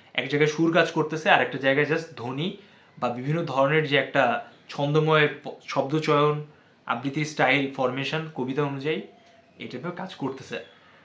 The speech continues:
সেকেন্ড ব্যাপারটা হচ্ছে সুরের অনেক ডিফারেন্স থাকে। সুর হচ্ছে ঐচ্ছিক থাকে আবৃত্তিতে বা প্রাধান্য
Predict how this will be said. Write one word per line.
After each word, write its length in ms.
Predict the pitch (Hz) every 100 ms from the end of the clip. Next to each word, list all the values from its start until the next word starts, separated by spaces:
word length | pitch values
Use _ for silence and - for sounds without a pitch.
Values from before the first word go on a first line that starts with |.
| _ _
সেকেন্ড 220 | - 180 214
ব্যাপারটা 240 | 220 220
হচ্ছে 140 | 220
সুরের 360 | 226 - 185 202
অনেক 200 | 196 185
ডিফারেন্স 380 | 160 165 170 165
থাকে। 240 | 156 170
সুর 340 | 202 156 147 160
হচ্ছে 200 | 160 165
ঐচ্ছিক 440 | 135 135 - 156
থাকে 240 | 151 156
আবৃত্তিতে 580 | 175 127 131 147 147 196 - - - -
বা 360 | 120 127 127 -
প্রাধান্য 680 | 151 147 160 170 180 165 -